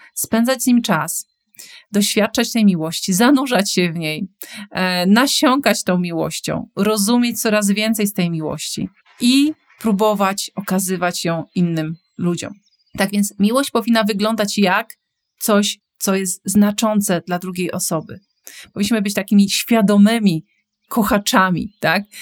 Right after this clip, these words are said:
Nie oceniaczami, bo chrześcijanie słyną niestety z tego, że cały czas oceniają, sądzą, tutaj robią tabelki,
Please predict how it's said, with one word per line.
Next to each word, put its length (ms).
Nie 560
oceniaczami, 840
bo 120
chrześcijanie 460
słyną 340
niestety 360
z 80
tego, 300
że 80
cały 220
czas 220
oceniają, 680
sądzą, 640
tutaj 640
robią 440
tabelki, 800